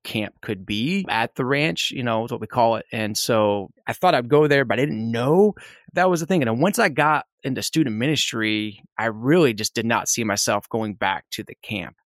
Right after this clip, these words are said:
Now, the problem was, was that every time we go on vacation, where does vacation? You go back to see your family, you know, in upstate New York. So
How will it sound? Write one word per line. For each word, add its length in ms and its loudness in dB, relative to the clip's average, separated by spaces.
Now, 100 2
the 100 -2
problem 380 2
was, 460 4
was 140 2
that 200 4
every 200 2
time 220 0
we 80 -2
go 140 0
on 140 0
vacation, 800 0
where 160 2
does 100 -4
vacation? 440 -2
You 40 -6
go 80 -4
back 200 -2
to 60 -10
see 120 -4
your 140 -4
family, 520 -2
you 120 -4
know, 140 -4
in 140 -2
upstate 380 -4
New 60 -2
York. 260 -2
So 80 -4